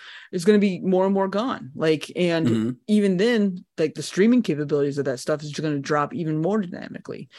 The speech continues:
Speaker 1: So it, it does make sense that art in that sense could easily start to be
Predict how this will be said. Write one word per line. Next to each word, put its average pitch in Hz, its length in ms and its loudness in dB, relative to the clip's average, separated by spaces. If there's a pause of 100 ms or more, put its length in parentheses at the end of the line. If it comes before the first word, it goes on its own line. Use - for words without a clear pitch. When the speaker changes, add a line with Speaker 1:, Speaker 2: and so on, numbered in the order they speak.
(280)
Speaker 1:
So 202 300 6
it, 190 280 6
it 180 220 2
does 214 260 4
make 214 200 0
sense 220 300 -2
that 143 160 0 (180)
art 202 320 2
in 175 220 -4
that 170 200 -2
sense 190 460 -6 (420)
could 226 300 6
easily 196 400 2
start 185 240 0
to 180 80 -2
be 170 420 -2